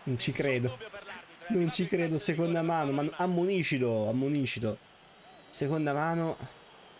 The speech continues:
Speaker 1: Pallonetto,
Speaker 2: Il rigore può
Speaker 1: stavolta.
Speaker 2: valere la parità.
Speaker 1: No, è
Speaker 2: Troppo
Speaker 1: rimasto
Speaker 2: tardi,
Speaker 1: fermo.
Speaker 2: davvero, per impensierire
Speaker 1: Se lo
Speaker 2: il portiere.
Speaker 1: aspettava.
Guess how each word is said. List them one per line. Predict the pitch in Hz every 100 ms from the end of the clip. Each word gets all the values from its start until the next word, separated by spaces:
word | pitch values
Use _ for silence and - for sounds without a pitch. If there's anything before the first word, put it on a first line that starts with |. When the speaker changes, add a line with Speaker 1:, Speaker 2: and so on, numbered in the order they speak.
| - -
Speaker 1:
Pallonetto, | 170 185 156 147 165
Speaker 2:
Il | 131
rigore | - 104
può | 95 -
Speaker 1:
stavolta. | 139 135 127 120 120
Speaker 2:
valere | 113 -
la | -
parità. | - -
Speaker 1:
No, | 170 180 180 180 185 180 175 170 160
è | 160
Speaker 2:
Troppo | 160
Speaker 1:
rimasto | 160 160 -
Speaker 2:
tardi, | 151 170
Speaker 1:
fermo. | 165 151 151 143
Speaker 2:
davvero, | 131 - 147 131 127
per | 127
impensierire | 135 165 - - 156
Speaker 1:
Se |
lo | 151
Speaker 2:
il | 151
portiere. | - 156
Speaker 1:
aspettava. | - - 156 147 139 135 131